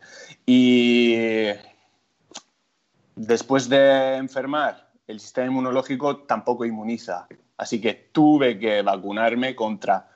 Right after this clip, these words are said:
los cuatro tipos de meningitis, eh, más frecuentes, que son A, C, W e Y,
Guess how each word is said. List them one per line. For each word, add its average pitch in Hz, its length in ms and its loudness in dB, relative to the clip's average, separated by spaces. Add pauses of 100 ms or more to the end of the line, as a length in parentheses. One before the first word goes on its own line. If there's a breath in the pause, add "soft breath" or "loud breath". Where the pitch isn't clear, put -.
los - 180 -6
cuatro 113 300 -2
tipos 113 360 -6
de 113 100 -4
meningitis, 117 800 -2 (440 loud breath)
eh, 101 920 2
más 117 520 -2
frecuentes, 117 680 -6
que 110 140 -12
son 101 320 -10 (280 soft breath)
A, 110 360 2 (180)
C, 117 380 -8
W 104 680 -8 (220)
e 104 120 -10
Y, 113 440 2